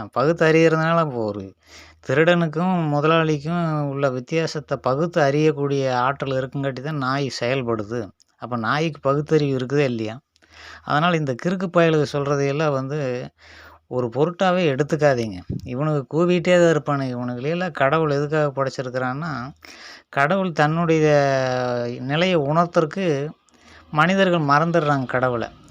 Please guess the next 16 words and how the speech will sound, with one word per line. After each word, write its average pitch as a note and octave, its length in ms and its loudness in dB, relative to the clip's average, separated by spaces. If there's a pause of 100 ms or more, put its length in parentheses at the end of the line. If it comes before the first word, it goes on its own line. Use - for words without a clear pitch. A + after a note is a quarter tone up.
அதனால E3 420 2
இவனுங்களை E3 460 2
வச்சு D3 280 -4
கடவுளை D#3 400 2
ஞாபகப்படுத்திட்டு B2+ 760 -4
இருக்கிறது. A2 400 -6 (1200)
மனிதனுடைய E3+ 680 2
புத்தியை D#3+ 540 -2
வந்து D#3+ 300 -2 (360)
எதிரும் E3 340 2
புதிருமா D3+ 340 4
வேலை C3+ 200 2
செய்யறதுனால C3 560 -4
கடவுளால் E3+ 540 4
நியமிக்கப்பட்ட D3+ 880 0 (1080)
ஒரு C3 160 2